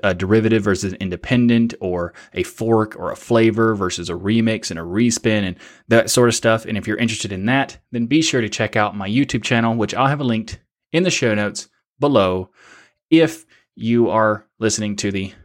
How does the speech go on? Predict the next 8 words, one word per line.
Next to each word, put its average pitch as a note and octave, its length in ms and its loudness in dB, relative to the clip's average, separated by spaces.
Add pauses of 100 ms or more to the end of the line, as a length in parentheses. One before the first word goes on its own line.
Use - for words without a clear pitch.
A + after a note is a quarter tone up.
(160)
podcast G#2+ 540 0
app, G2+ 200 -2
it's F2+ 100 -6
in F#2 80 -6
the F2+ 80 -8
podcast G#2 600 0
thing. G2 300 -4 (400)
Or, F#2 380 -2